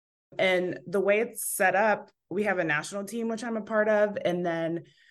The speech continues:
the goal is to have local newsrooms across the country that are reporting on local Black communities. So our first one is in Atlanta, and they're already doing some great work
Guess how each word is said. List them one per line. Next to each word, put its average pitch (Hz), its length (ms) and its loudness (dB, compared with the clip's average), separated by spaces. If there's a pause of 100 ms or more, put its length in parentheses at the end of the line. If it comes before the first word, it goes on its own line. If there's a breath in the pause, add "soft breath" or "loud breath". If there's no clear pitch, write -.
(180 soft breath)
the 214 140 4
goal 226 280 6
is 220 140 -2
to 208 100 -6
have 170 240 -2
local 165 280 -2
newsrooms 226 420 -4
across 220 320 -4
the 185 100 -6
country 214 760 -4
that 160 420 -2
are 147 400 2
reporting 156 540 -2
on 139 500 -2
local 139 320 0
Black 208 240 -4
communities. 214 580 -2
So 175 120 0
our 151 160 2
first 190 280 -6
one 151 360 -4
is 151 240 -4
in 151 100 0
Atlanta, 117 540 0 (480 loud breath)
and 190 120 -2
they're 175 140 2
already 160 240 4
doing 151 240 0
some 151 220 -4
great - 200 -2
work 135 360 -2